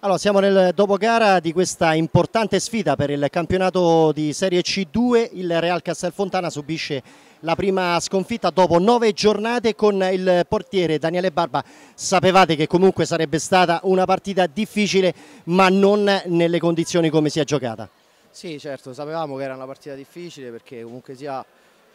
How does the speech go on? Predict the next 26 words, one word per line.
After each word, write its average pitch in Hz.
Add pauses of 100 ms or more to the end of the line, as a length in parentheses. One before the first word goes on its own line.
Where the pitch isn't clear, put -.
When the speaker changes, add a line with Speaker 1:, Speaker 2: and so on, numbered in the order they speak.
(340)
Speaker 2:
il 139
Minturno 131 (100)
ha 127
fatto, 135 (680)
con 131
la, 135
quando 143
ha 139
giocato 139
le 139
altre 143
partite, 143
bene 123
o 127
male, 131
con 120
la, 127 (160)
con 127
le 123
squadre 131
che 123
avevamo 123
incontrato 127
noi, 147
ha 123
vinto 123